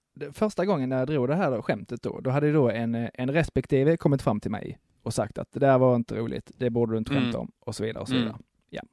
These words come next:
Speaker 1: Och nu då, eh, hade den här personen då varit på, eh, när det var Ankan.
Speaker 2: Mm.
Speaker 1: Personen som skickade mejlet hade varit och, och lyssnat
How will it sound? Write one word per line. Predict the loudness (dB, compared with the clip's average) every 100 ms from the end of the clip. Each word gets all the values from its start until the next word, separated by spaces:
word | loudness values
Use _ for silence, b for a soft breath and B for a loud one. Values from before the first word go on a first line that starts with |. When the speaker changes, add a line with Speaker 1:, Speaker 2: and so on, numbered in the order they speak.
| _
Speaker 1:
Och | 4 6
nu | 8 8
då, | 8 8 6
eh, | 2 0
hade | -2 0 2
den | 4
här | 4 4
personen | 4 4 4 6
då | 6 6
varit | 8 8 8 4 -4
på, | -4 0 0
eh, | 0 -2 -6 -2
när | 0
det | 2
var | 2
Ankan. | 0 -2 -2 -8 -8 -18 _ _ _ _ _ _ _ -6
Speaker 2:
Mm. | -2 -2 -4 _ _ b b -4
Speaker 1:
Personen | 0 2 2 2
som | -2
skickade | -2 0
mejlet | 0 0 -2 -4
hade | -2
varit | 0 -2
och, | -4 -12 -6
och | 0
lyssnat | 0 -2 -12 -14